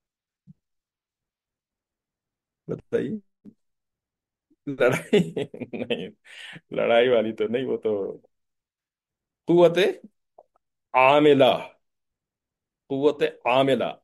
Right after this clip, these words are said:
अमल की कुव्वत में इनको नबी अलैहिस्सलाम के साथ सबसे ज्यादा निस्बत थी। ठीक है, तो फरमाते हैं कि इसी वजह से जो नबूवत के काम थे ना,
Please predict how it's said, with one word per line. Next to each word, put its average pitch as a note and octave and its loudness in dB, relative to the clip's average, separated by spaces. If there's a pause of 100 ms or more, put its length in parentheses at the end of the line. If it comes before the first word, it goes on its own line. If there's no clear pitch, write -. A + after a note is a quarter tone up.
अमल G3 2
की F#3+ -8
कुव्वत A#2+ -6 (100)
में - -14
इनको D#3 -6
नबी C3 -4
अलैहिस्सलाम G#2 -6
के G#2 -18
साथ A#2+ 0 (280)
सबसे D#3 -2
ज्यादा G2+ 2
निस्बत F2 -8 (100)
थी। - -20
ठीक - -10
है, C#3 -4 (500)
तो D3+ -2
फरमाते D3 2
हैं F3+ 0
कि F3+ -6
इसी G#3+ -4
वजह D3 2
से A#2 -6 (500)
जो F#3 8
नबूवत E3 0
के G#3 0
काम B3+ -4
थे F#3 -8
ना, F#3 -10